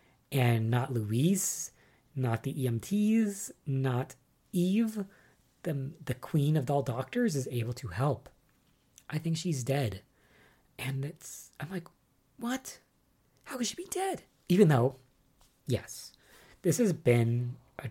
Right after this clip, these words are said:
trend going f-, since episode one. There have been people targeting Sheridan the whole time. And in episode three fifty, she finally got shot. I, I guess it's just kind of shocking because it's like,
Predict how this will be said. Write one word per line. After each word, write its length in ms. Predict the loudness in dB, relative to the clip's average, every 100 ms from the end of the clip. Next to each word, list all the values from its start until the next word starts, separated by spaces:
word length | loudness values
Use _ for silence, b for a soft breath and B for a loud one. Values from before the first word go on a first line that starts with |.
| -10
trend 520 | -4 0 2 2 0
going 280 | 0 2 0
f-, 220 | -2 -8
since 220 | -6 -4
episode 280 | -4 0 0
one. 300 | 2 0 -2
There 140 | -2 -6
have 100 | -2
been 140 | -4
people 320 | -4 -4 -4
targeting 540 | -4 -6 -2 -2 -2 -6
Sheridan 500 | -2 0 2 0 -2
the 120 | -4
whole 220 | -4 -6
time. 460 | -6 -2 0 0 -2 _ b b b b b b b b b _ _
And 220 | -4 -2
in 240 | -2 -4 -6
episode 300 | -6 -2 -2
three 100 | -2
fifty, 320 | -4 -6 -4
she 160 | 0
finally 320 | -2 0 -2 0
got 180 | 0
shot. 380 | 0 0 2 0 -2 b b b b b b _
I, 140 | -8 -8 -10 -2
I 120 | 2
guess 200 | 2 0
it's 140 | -4
just 160 | -4 -4
kind 220 | -2 0
of 260 | -2 -6 -20 _
shocking 500 | -6 -2 -2 -2 -2
because 260 | -2 -2 -4
it's 160 | -4 -2
like, 340 | -2 -2 -8